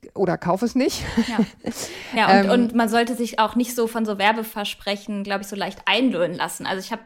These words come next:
Speaker 2: total den Eindruck, wenn ich jetzt zum Beispiel in die Drogerie, äh, gehe und sehe, was dort alles für Produkte angeboten werden, das, das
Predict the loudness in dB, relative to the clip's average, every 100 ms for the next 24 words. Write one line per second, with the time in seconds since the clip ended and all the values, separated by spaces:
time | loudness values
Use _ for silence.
0 | _ -12 -10 0 2 2 0 0 -2 -6
1 | -6 -4 -4 -6 -12 -12 -18 -20 -10 -2
2 | -2 0 -2 -2 -2 -2 0 2 2 2
3 | 0 0 0 0 2 4 4 4 -2 0
4 | 2 2 2 0 -4 -4 -2 -4 -6 -10
5 | -10 -8 -8 -6 -2 2 2 -2 -6 -8
6 | -8 -8 -4 -4 -6 -14 -14 -6 -6 -6
7 | _ -6 -4 -8 -16